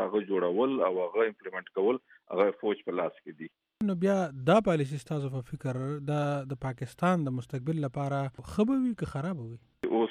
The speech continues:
Speaker 1: پاکستان، آه، چې تاسو ګورئ، امریکې سره د، آه، تعلق ډېر، آه، خراب دی. مخکې اف سکسټین والا واقعه وشوه،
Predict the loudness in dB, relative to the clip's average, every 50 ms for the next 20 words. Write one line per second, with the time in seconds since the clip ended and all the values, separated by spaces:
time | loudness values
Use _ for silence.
0 | 2 2 0 2 0 -4 -2 0 2 2 2 2 0 -2 -4 -4 -2 0 0 0
1 | -2 -2 -4 -10 -14 -4 -2 0 0 0 0 -2 -2 0 0 0 2 2 0 -2
2 | -6 -10 -6 -2 0 0 2 2 2 2 4 4 2 0 0 -2 -6 -6 -6 -8
3 | -6 -2 0 0 0 0 0 -2 -2 -2 -4 -6 -4 -2 0 0 0 0 0 0
4 | 0 2 0 0 -2 -2 -4 -4 -2 0 2 2 2 0 -2 _ _ -2 -2 -2
5 | -2 _ -18 -18 -18 -20 _ _ -4 -4 -4 -2 0 2 2 2 0 -4 -8 -8
6 | -4 0 2 2 4 4 4 4 2 2 2 2 2 0 0 0 -2 -2 -2 -2
7 | -2 -2 -2 -2